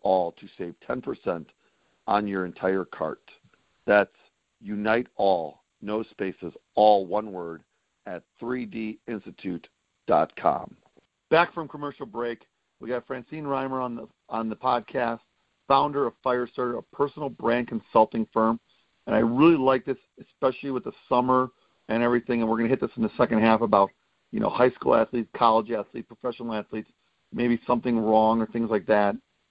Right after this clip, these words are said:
in the media and things like that. But here's the kickoff question. I'm sorry, the first drive question for you, Francine. How soon should athletes begin thinking about their brand?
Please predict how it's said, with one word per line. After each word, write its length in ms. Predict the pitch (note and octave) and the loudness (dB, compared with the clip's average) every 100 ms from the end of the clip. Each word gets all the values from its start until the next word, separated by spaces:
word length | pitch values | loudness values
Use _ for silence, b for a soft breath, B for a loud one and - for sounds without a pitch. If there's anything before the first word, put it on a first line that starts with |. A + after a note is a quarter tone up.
| - | -4
in 180 | A#2+ A#2+ | 0 2
the 60 | |
media 380 | A2+ A2+ A2 A2 | 4 4 4 2
and 80 | G#2 | 2
things 180 | A2 G2+ | -2 0
like 180 | G2 E2+ | -2 0
that. 260 | G2 F#2+ - _ _ _ - | 0 0 -6 _ _ _ 0
But 200 | - - _ | 0 0 _
here's 440 | - - E3 F#3 F3+ _ _ G#2 | -14 4 4 4 -2 _ _ -10
the 280 | A#2 A2 - _ _ - | -6 -6 -10 _ _ -10
kickoff 380 | D3 C3 B2 - | -2 2 2 2
question. 560 | - A2 - - G#2+ G2 _ - | -2 -2 -2 -10 -14 -14 _ -12
I'm 100 | G#2+ | -6
sorry, 200 | G#2+ F#2+ | -2 -2
the 100 | F#2+ _ | -4 _
first 240 | C3+ C3+ - | -2 -2 0
drive 240 | A2+ G#2+ | 0 0
question 400 | - A2 - F#2+ | 0 -2 -2 -10
for 160 | G#2 G2 | -4 0
you, 160 | G2 F2+ _ _ _ | 0 -2 _ _ _
Francine. 460 | G#2+ G2+ - G2+ - _ _ _ _ _ | -2 -2 -2 -4 -6 _ _ _ _ _
How 280 | - D3 F#3 - - | 2 4 4 2 -12
soon 200 | D#3 D3+ - | -10 -10 -10
should 140 | C#3 | -10
athletes 460 | A#2 B2 B2 C3+ A#2 - | -6 -4 -6 -10 -12 -14
begin 520 | A#2 - - A#2+ A#2+ - | -16 -10 -6 -4 -6 -4
thinking 280 | A#2 G2+ A2 | -6 -4 -4
about 360 | G2+ F#2+ F#2+ - | 0 2 0 0
their 120 | G#2 | -4
brand? 600 | F#2 F#2+ F#2+ F2 D2 A#1+ | -4 -2 0 0 -4 -12